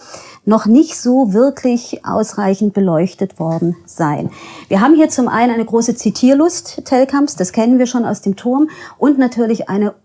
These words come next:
unglaubliche Rechercheleistung. Äh, ich finde, dass dieses Buch ungleich lustiger, witziger, humoristischer ist als der Turm. Und es schlängelt sich wie in einer, ja, schier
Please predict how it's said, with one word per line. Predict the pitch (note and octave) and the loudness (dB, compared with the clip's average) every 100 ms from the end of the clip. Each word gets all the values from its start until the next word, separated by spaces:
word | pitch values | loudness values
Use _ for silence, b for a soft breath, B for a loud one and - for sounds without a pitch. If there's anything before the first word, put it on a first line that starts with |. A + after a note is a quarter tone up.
| _ | _
unglaubliche | C#4+ F4 C#4 G#3 F#3 F#3 F#3+ F#3+ | 4 4 4 2 0 -2 -4 -4
Rechercheleistung. | F3 F3+ D#3 - A3+ G#3+ A3+ - C4+ E4 B B B B B B | -2 -4 -4 -4 -2 -2 -2 -6 -4 -4 B B B B B B
Äh, | - A#3+ A#3+ A#3 - | 2 4 6 4 0
ich | C4 | -4
finde, | - D#4+ D#4+ C#4 | 0 4 4 4
dass | B3 A#3+ - | 0 -2 0
dieses | C4+ C#4+ C4+ | 2 4 0
Buch | - A#3+ C4 C4 - - _ - | -2 0 2 0 -8 -14 _ 0
ungleich | C4 D#4+ D4 B3 A#3 A#3+ - _ _ | 4 6 6 2 2 -2 -6 _ _
lustiger, | G#3 C4+ D4+ - B3+ C4 A#3+ A#3 | 0 2 0 -2 0 2 2 0
witziger, | F#3 A#3+ - A#3+ A3+ G#3+ G#3+ F#3 | 2 0 0 -4 0 0 -2 2
humoristischer | A3 G#3 F#3+ A#3+ - G#3+ G3 | 4 6 4 0 -2 -4 -2
ist | - G3+ - | -2 -4 -4
als | F3 - | -4 -2
der | F#3+ | -6
Turm. | F#3 G3+ G3+ D4 F4+ B B B B - | -4 -2 0 0 -2 B B B B 0
Und | A#3 A#3+ | 2 2
es | A3 - | -2 -4
schlängelt | - G3+ B3 D#4+ D#4+ | -2 2 4 4 2
sich | - C4+ C4+ - | -2 -4 -4 -2
wie | A3+ A#3+ B3+ C4 B B B | 2 4 4 2 B B B
in | - A3+ | -2 -2
einer, | - A3 A3+ A3 A3+ F#3+ | 0 2 4 4 2 0
ja, | G#3 A#3+ A#3 A3 | 2 4 2 -2
schier | - - B3 D4+ C4 | -14 0 4 4 2